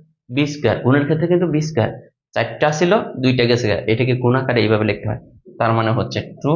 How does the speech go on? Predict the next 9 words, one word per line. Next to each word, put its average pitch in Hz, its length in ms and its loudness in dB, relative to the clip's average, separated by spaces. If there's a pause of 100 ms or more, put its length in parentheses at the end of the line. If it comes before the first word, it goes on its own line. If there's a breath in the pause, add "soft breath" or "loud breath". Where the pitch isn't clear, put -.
(400)
বি 104 80 -2
স্কয়ার। - 340 -6 (200)
ক্লিয়ার? 165 280 2 (1700 soft breath)
এরপর 151 300 0
আসেন - 420 -4 (100)
এটা 120 200 -4
আমরা - 140 -6
করব, - 440 -14 (1400)
এটা 123 320 -2